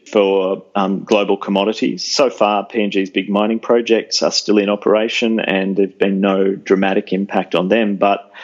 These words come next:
fly-in, fly-out workforces are affected. So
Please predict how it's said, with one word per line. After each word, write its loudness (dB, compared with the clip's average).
fly-in, 2
fly-out -2
workforces -2
are 4
affected. -2
So 2